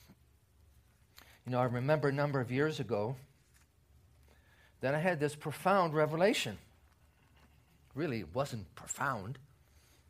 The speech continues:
but for me, it was like light bulb went off in my mind. I had been tithing for years and years and years and years,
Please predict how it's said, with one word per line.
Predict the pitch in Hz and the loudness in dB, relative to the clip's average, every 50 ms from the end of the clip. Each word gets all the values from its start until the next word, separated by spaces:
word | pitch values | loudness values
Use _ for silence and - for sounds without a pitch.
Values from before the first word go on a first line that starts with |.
| _ _ | _ _
but | - - | -18 -16
for | - - 139 | -8 -6 -4
me, | 135 170 226 220 170 | -2 0 0 0 0
it | 131 | 0
was | 117 127 120 117 - | 0 0 -2 -2 -2
like | 139 131 127 127 - - - - - - _ _ | 0 0 -2 -2 -4 -10 -20 -20 -20 -20 _ _
light | 110 120 139 156 151 147 | -2 0 0 0 2 2
bulb | 143 131 127 113 131 | 2 2 2 0 -2
went | 127 123 127 | -4 -2 -2
off | 123 117 110 127 | -2 -4 -4 -6
in | 117 | -6
my | 110 120 120 | -4 -4 -4
mind. | 120 123 131 147 151 135 107 92 - - - _ - - - - - - - - - - - - - - | -4 -2 -2 -2 -2 -2 -4 -8 -12 -16 -20 _ -20 -20 -20 -20 -20 -20 -20 -20 -20 -20 -20 -20 -4 0
I | - 151 | 2 2
had | 165 160 147 131 | 2 2 2 0
been | 156 143 143 139 | 0 -2 -2 -4
tithing | 123 - - 147 160 180 185 156 151 135 131 123 - - - - - - | -6 -2 2 6 6 6 6 4 2 -2 -2 -4 -8 -10 -16 -20 -20 -20
for | - - 120 | -12 -8 -6
years | 117 139 202 240 226 165 135 104 | -4 -2 0 2 2 2 0 -2
and | 117 113 135 | -4 -4 -2
years | 185 254 226 156 131 - 120 | 0 2 2 2 0 -2 -4
and | 107 120 | -6 -2
years | 151 196 208 175 139 113 120 | 0 0 0 0 0 -2 -4
and | 110 107 131 | -6 -4 -2
years, | 160 196 185 143 127 127 - - | -2 0 0 0 -2 -4 -8 -12